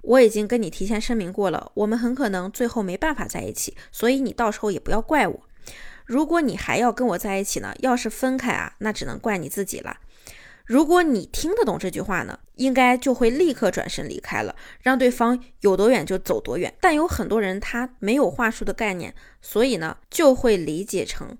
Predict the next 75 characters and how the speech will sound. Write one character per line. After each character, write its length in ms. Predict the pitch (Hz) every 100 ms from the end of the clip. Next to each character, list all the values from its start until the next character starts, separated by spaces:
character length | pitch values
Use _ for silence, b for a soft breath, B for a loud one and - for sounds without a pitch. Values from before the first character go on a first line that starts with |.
| -
对 120 | 247
方 280 | 240 214 226
是 140 | -
想 140 | - 175
让 140 | 185
他 240 | - 180
去 220 | 185 - 190
讨 220 | - 156
好 160 | - -
他 100 | 151
的 80 |
家 220 | 117 160 -
人。 180 | 82 -
那 120 | 254
在 160 | 254 277
这 120 | 285
里 120 | 220
啊， 200 | 82 - -
我 120 | 190
再 180 | 196 247
给 100 | 175
大 140 | 196
家 120 | 208 233
举 160 | -
一 60 | -
个 80 | 208
调 240 | - -
情 180 | 190 208
的 100 | -
例 140 | 175
子。 160 | 196 - - B B B B B -
比 80 |
如 120 | 208 233
说 160 | 269
呢， 220 | 254 226 247 -
男 220 | 202 240
女 80 | 190
双 180 | 226 214
方 380 | 220 214 214 240 _
彼 120 | 190
此 160 | 208 233
有 100 | 180
好 240 | - -
感， 220 | - 190 - B B -
那 100 | 226
关 200 | 254 262
系 120 | 262
呢， 100 | 220
已 140 | 185
经 160 | 165 214
进 160 | 226 233
展 140 | 175
到 160 | 208 202
了 80 |
可 180 | 180 -
以 100 | 226
见 380 | - - 262 220
父 180 | - 240
母 140 | 190
谈 180 | 135 -
婚 160 | 196 247
论 140 | 254
嫁 180 | 262 262
的 80 | 165
地 140 | 180
步 160 | 160 104
了。 140 | - B B B -
但 180 | 330 320
是 120 | 294
呢， 200 | 247 226
这 120 | 226
两 200 | 302 214
个 120 | - 160
人 120 | 131
呀， 160 | 98